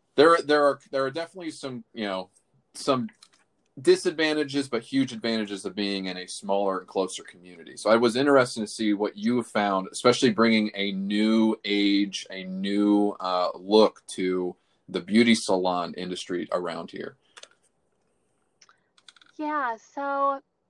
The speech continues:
Speaker 2: I honestly feel like there's more pros being in a town like Burlington than cons.
Speaker 1: Okay.
Speaker 2: So I, you know, I know, I have friends in salons in big cities. I meet them at classes and they have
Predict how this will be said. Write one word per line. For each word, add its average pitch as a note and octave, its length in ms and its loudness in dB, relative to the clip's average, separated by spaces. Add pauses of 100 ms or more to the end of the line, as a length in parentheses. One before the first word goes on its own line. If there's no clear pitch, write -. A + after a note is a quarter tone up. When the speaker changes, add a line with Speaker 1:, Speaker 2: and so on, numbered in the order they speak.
(280)
Speaker 2:
I C#4 160 0
honestly D4+ 560 -4 (140)
feel B3+ 260 -4
like A#3+ 260 -4
there's A#3 280 -8
more A#3 280 -4
pros A#3 560 -6 (280)
being A3+ 300 -6
in B3 100 -10
a B3+ 60 -6
town C4 260 -6
like C4 200 -10
Burlington C#4 640 -8 (300)
than A3+ 260 -2
cons. B3+ 640 -10 (520)
Speaker 1:
Okay. C3+ 180 2
Speaker 2:
So A#3 260 2 (180)
I, C#4+ 220 0 (200)
you D#4+ 100 -2
know, C#4+ 140 4
I D#4+ 140 0
know, C#4+ 300 0
I D#4 80 -2
have E4+ 140 -2
friends B3+ 420 -4 (160)
in B3 160 -8
salons B3+ 500 -2
in C4 120 -10
big C4 180 -6
cities. B3 340 -10
I A#3+ 100 -2
meet A3+ 160 -4
them A#3+ 100 -8
at - 100 -12
classes A3 600 -2
and A3 100 -6
they G#3+ 80 -6
have G#3+ 240 -8